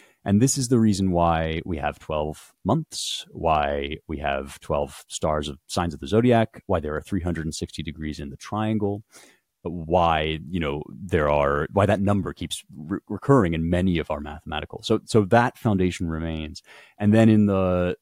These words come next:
scientific revolution, I mean, Kepler practiced astrology until the day he died. Newton was writing commentaries on Hermes Trismegistus and the Emerald Tablet and alchemy. Um, they all basically thought there was something in it, and what they thought in it was what they extracted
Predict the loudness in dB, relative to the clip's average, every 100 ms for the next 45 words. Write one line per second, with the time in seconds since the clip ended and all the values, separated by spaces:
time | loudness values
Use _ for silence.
0 | -8 -2 -2 -2 -6 -6 -8 -6 -8 -6
1 | -4 -4 -4 -6 -6 -6 -8 -10 _ _
2 | _ _ -6 -4 0 -2 -2 -6 -6 -8
3 | -12 -10 -6 -2 -2 -2 -4 -4 -4 -6
4 | -4 -4 -4 -2 0 0 0 -2 -6 -8
5 | -6 -4 -4 -6 -6 -8 -8 -8 -6 -4
6 | -4 -4 -4 -4 -4 -8 -12 -12 -12 -12
7 | -14 -16 -14 -12 -10 -10 -8 -8 -6 -10
8 | -14 -14 -10 -8 -8 -10 -10 -8 -6 -6
9 | -8 -6 -6 -2 -4 -6 -8 -6 -6 -6
10 | -6 -6 -10 _ _ _ _ -6 -4 -6
11 | -12 _ _ -20 _ -16 -16 -16 -8 -4
12 | 0 2 2 0 -4 -8 -10 -12 -4 -4
13 | -2 -4 -4 -6 -8 -8 -6 0 2 2
14 | -2 -4 -2 -2 0 0 2 4 2 0
15 | -4 -6 -8 -8 -10 -2 -2 -2 -6